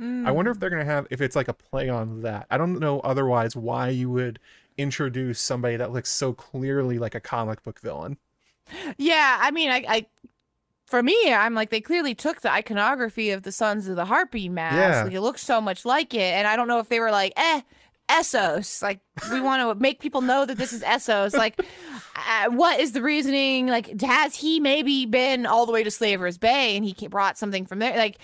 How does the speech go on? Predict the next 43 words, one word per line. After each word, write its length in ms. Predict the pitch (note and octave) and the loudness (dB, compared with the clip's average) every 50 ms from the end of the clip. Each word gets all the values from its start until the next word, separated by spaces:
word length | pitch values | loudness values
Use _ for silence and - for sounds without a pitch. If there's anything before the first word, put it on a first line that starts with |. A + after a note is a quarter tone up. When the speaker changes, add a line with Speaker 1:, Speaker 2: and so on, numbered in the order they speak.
| - - D#4 - | -18 -18 -4 0
Speaker 2:
he's 160 | - D4+ D4+ | 2 2 2
a 60 | C4 | 2
pirate 440 | A3 - E4+ F#4 F#4+ E4+ D4 C#4 C#4 | 2 4 4 4 4 4 4 2 2
who's 240 | C4+ B3+ A#3 G3+ - | 2 0 0 -2 -4
traveled 460 | - - A#3+ A#3 A#3 G#3+ G#3+ G#3+ F#3 | -2 0 2 2 2 0 -2 -8 -8
far 420 | - - A3+ G#3 G3 G3 F#3+ F3+ | -2 0 2 2 4 2 0 0
around, 420 | F#3 G#3+ A#3+ D4+ C#4 A#3+ A3+ A3+ A3 | 0 2 2 2 2 2 0 -2 -2
so, 80 | - G#3+ | -2 -2
like, 160 | G3 F#3+ - | -2 -2 -2
perhaps 440 | - G#3 A3 A#3 G#3 F#3+ - - - | -2 0 2 2 2 0 0 -4 -6
it 120 | G3+ F#3+ | -6 -6
speaks 420 | - - - A#3 G#3 - - - - | -6 -4 -4 -4 -4 -4 -8 -10 -8
to 380 | - G#3+ G#3+ G3+ G3 F#3+ F3+ - - - - - _ _ | -4 -2 0 0 0 0 -2 -4 -8 -18 -20 -20 _ _
him 180 | A#3+ A#3 A3 | -2 0 2
being 240 | G#3 A3 G#3 F#3 G3 | 2 0 0 0 0
well-traveled, 880 | G3 F3+ F3+ F3+ - - A#3 A#3 A#3 G#3+ F#3+ F3+ E3+ E3+ E3+ E3 E3+ E3 | -2 -2 -2 -2 0 2 2 2 2 0 -2 -4 -4 -4 -4 -6 -4 0
but 220 | F#3+ F#3+ F3+ E3+ | 2 2 4 4
it 80 | G#3+ G#3+ | 2 0
really 560 | G#3 G#3 G#3+ A3+ D4 F#4 G4 C4 A3 G#3 G3+ | 0 -6 -4 0 2 2 2 2 2 0 0
looks 240 | G#3 G#3+ G#3+ - - | 0 -2 -4 -4 -6
a 80 | F3+ | -6
lot 400 | F3+ F#3 G3+ G#3+ A3 G3+ F3+ F3+ | -4 0 2 2 2 2 2 2
like 260 | G3+ G#3+ A3 G#3+ - | 0 0 0 0 -2
that 340 | - F#3+ F3+ F3+ F3+ - - - | -2 -2 0 0 -2 -4 -6 -6
Son 280 | - - G3 F#3+ F#3 | -6 -4 -4 -4 -4
of 80 | F3 F3 | -6 -4
the 60 | G3 | 0
Harpy 300 | A3+ C#4+ E4+ - A3 G3 | 0 0 0 -2 -4 -6
mask 480 | F3+ F#3 F3+ F3 E3+ F#3 - - - - | -4 -2 -2 -2 -2 -4 -8 -12 -12 -8
that 140 | F#3+ F#3 | -6 -2
I'm 280 | F3 F3 F#3 F3+ F3+ F#3 | 0 0 -2 -2 -6 -8
like, 260 | F3+ F3 F3 - _ _ _ - - - - - - - | -8 -8 -8 -10 _ _ _ -20 -20 -20 -20 -8 -2 0
I 120 | - A#3 | 2 2
don't 140 | C4 B3 G#3+ | 2 2 2
know 140 | A#3+ G#3+ A#3 | 0 0 2
how 200 | A3 A#3 A3 G#3+ | 2 2 2 2
they 120 | G#3+ G3 | 0 -2
could 180 | G3 - A3+ G#3 | -2 -2 -2 0
have 160 | F3+ F3 E3+ | 0 -2 -4
not 380 | F3 F3+ F#3+ F#3+ F#3 - - F#3 | -2 0 0 2 0 0 -2 -2
done 220 | F#3+ F#3+ G3+ G3+ | -2 0 0 0
it 140 | F#3 F3 E3+ | -2 -2 -2
on 240 | - F3 E3 E3 | -2 -2 -4 -6